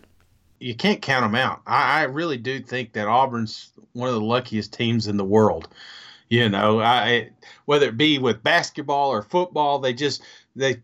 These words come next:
they find ways to win when you least expect. So I, I'm not ready to, to hang up, you know, Auburn here.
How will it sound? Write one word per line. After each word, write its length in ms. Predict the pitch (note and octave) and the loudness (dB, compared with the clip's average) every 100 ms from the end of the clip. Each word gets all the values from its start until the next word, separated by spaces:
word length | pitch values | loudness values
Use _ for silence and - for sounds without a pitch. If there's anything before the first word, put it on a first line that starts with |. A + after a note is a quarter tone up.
| - | -14
they 240 | C#3 C3 | -2 0
find 500 | B2+ F#3+ B3 C#4 G#3 - | 0 0 0 0 -4 -2
ways 400 | C3 D#3 D#3+ - | 0 0 0 -4
to 100 | A#2 | -6
win 440 | A#2+ C#3+ C#3+ B2+ | -2 0 0 0
when 140 | A#2 | 2
you 100 | A2 | 4
least 320 | G#2+ D3 C#3+ A#2+ | 4 2 2 0
expect. 540 | G#2+ - G2 F2+ - | -2 -4 -4 -4 -2
So 200 | - B2 | 2 4
I, 420 | A#2 C#3 A#2+ - | 4 4 2 2
I'm 140 | A3 A#3+ | 2 4
not 260 | G#3 C#3+ | 2 0
ready 460 | B2 C#3 C#3+ D3 C3+ _ _ | 0 2 2 -2 -8 _ _
to, 400 | - A#2+ G#2+ G#2 | -2 0 0 -2
to 180 | - A#2+ | -4 -4
hang 320 | G#2+ C#3+ C#3 | 0 0 2
up, 280 | C3+ C3 - _ _ _ - - | 2 0 -2 _ _ _ -20 -8
you 220 | C#3+ B2+ | 0 2
know, 200 | A2+ G#2+ | 2 0
Auburn 440 | G#2 A2+ G#2+ G2 F2+ | 4 4 4 0 -6
here. 300 | G#2 F2 | -8 -10